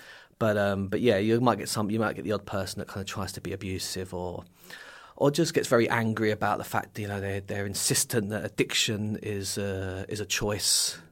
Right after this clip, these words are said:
you know, and generally these are people with no lived experience or no, um, no qualifications in and around that,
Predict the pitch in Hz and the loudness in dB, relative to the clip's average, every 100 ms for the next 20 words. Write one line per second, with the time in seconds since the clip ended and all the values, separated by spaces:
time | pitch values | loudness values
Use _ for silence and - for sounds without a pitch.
0 | _ _ _ - _ 117 107 98 101 104 | _ _ _ -20 _ -2 -2 0 -2 -2
1 | 104 110 - 180 160 139 123 117 107 123 | -4 -6 2 6 8 8 6 4 2 0
2 | 113 107 101 98 - _ _ _ _ _ | 0 2 0 0 -8 _ _ _ _ _
3 | _ _ - - - 107 104 95 - - | _ _ -14 -14 -4 2 2 2 -4 -4
4 | 110 101 107 110 - - - - 104 98 | 0 2 2 0 -2 -6 -4 -2 0 0
5 | 98 82 87 95 98 98 98 95 95 92 | -2 -4 -4 -2 0 0 2 2 0 -2
6 | 92 92 - _ 101 104 110 104 107 107 | -6 -8 -14 _ -4 -2 0 0 0 2
7 | 104 - 101 110 127 110 107 113 107 101 | 2 2 2 2 4 4 4 4 4 0